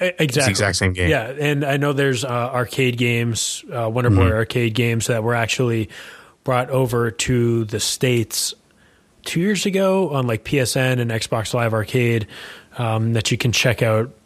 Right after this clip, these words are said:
Speaker 1: But,
Speaker 2: Yeah.
Speaker 1: uh,
Speaker 2: But that, that evolved into a really great series of games on the Genesis.
Speaker 1: Yeah, w-, so
Speaker 2: Still
Speaker 1: it's
Speaker 2: totally worth playing.
Speaker 1: Wonder Boy and Monster World is actually Wonder Boy five.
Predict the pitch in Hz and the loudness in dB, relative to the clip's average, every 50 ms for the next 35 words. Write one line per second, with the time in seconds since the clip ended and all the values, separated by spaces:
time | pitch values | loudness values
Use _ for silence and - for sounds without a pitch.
0 | _ _ _ _ _ _ - 120 110 - - - - - - - - - - - | _ _ _ _ _ _ 0 2 2 2 0 -4 -8 -12 -16 -20 -20 -20 -20 -20
1 | - - - - _ - - 117 110 107 107 107 123 110 - 135 139 - _ _ | -20 -20 -20 -20 _ -8 -6 -4 -2 -2 -2 -2 -2 0 0 -2 -2 -2 _ _
2 | _ - 139 135 131 127 120 120 123 113 120 117 110 110 104 98 104 107 107 98 | _ -2 0 0 2 2 2 2 2 2 2 2 2 2 2 2 2 2 2 2
3 | - 107 101 101 - - 110 104 95 98 98 107 101 98 92 95 95 92 95 92 | 2 0 0 0 0 0 2 2 2 0 0 0 0 2 2 2 2 2 2 2
4 | 107 92 92 92 90 - 95 - - - - - - - 135 120 113 120 - - | 2 2 2 0 0 -2 -2 -2 -4 -4 -6 -4 -2 0 0 0 0 -4 -4 -4
5 | - - 160 - 147 - - 117 104 101 98 95 95 90 90 - - - 87 85 | -2 0 0 0 0 0 0 0 2 2 2 2 2 0 0 0 0 2 2 0
6 | 92 - - 156 170 160 156 165 165 143 131 131 135 135 - - 139 120 113 120 | -2 -2 0 0 0 0 0 0 0 2 2 2 0 0 0 0 0 0 0 -2
7 | 110 113 123 123 110 - 135 120 113 117 120 117 120 113 117 117 107 95 - - | -2 -2 -2 -2 0 -2 -4 -2 -2 -2 -2 0 0 0 0 0 -2 -2 -6 -10
8 | - - 131 117 107 107 107 110 107 - - - - - | -4 -2 0 0 0 -2 -4 -8 -10 -14 -18 -18 -18 -20